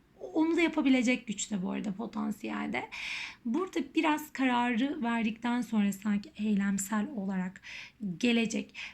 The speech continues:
Ve ben bunu engagement kartıyla zaten sizde hissettiği bir bağ. Şimdi şurada da demiş ki bunu düşünmeyi bırakma gibi hissettim. Dalsıçan ruhuyla bırakma zamanı diyor.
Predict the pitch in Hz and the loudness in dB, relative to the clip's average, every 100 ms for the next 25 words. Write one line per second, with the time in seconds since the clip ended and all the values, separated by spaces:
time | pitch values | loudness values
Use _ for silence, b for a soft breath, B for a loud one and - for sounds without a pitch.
0 | - 254 240 302 311 294 294 285 269 - | -2 2 4 4 4 4 4 4 2 -2
1 | B B 254 262 285 285 269 262 262 254 | B B 0 4 4 2 2 2 2 2
2 | 254 247 226 240 262 262 247 247 208 269 | 2 0 0 0 2 0 0 -2 2 2
3 | 262 262 254 240 214 196 214 202 202 - | 2 -2 0 0 2 2 2 0 -2 -8
4 | B B B - 269 262 - 285 277 277 | B B B -2 2 2 0 0 2 4
5 | 262 302 320 - - 208 - B B 226 | 2 2 0 -2 -2 -4 -4 B B 0
6 | 302 294 277 - 294 285 294 262 247 233 | 2 2 2 2 2 4 4 4 2 0
7 | 226 214 196 196 190 190 - - 208 - | 2 2 4 2 0 -2 -4 -4 -4 -2
8 | 196 214 214 214 - 208 202 196 208 202 | 0 2 2 0 -2 0 2 2 0 0
9 | 196 208 285 349 - 233 233 233 240 214 | 2 0 -2 -8 -4 -2 -2 0 0 2
10 | 196 185 180 180 165 208 | 2 0 0 -2 -2 -4